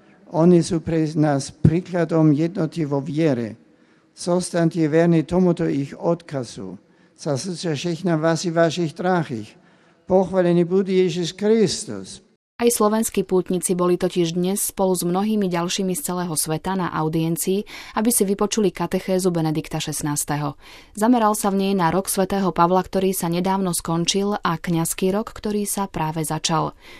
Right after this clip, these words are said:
Speaker 2: Podrobne pritom hovoril o úlohe a poslaní kňaza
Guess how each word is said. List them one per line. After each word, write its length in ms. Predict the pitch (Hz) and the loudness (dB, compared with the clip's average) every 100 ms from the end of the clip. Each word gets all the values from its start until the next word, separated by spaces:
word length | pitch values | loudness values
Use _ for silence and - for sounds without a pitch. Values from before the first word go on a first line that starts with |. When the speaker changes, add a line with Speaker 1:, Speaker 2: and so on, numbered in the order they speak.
| - | -4
Speaker 2:
Podrobne 400 | - 175 180 190 | 0 2 4 2
pritom 400 | 220 233 226 233 | 2 2 2 2
hovoril 400 | 220 214 214 214 | 2 0 2 2
o 240 | 214 190 180 | 0 -2 0
úlohe 480 | 208 220 190 190 196 | 2 2 0 -2 -2
a 160 | 196 | -4
poslaní 560 | - 185 - 185 180 175 | -2 -2 0 2 2 0
kňaza 480 | 196 185 185 170 | 0 0 2 2